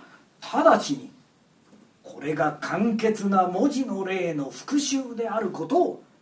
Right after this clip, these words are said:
悟った。しかし、まだこれだけではなかった。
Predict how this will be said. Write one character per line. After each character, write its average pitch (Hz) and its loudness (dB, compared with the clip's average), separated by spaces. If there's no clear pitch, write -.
悟 170 -8
っ 185 -8
た。 - -20
し - -6
か - -6
し、 - -10
ま 143 -2
だ - -10
こ - -12
れ 151 -4
だ 156 -6
け 165 -4
で 175 -2
は 196 0
な 139 -4
か - -8
っ - -18
た。 - -20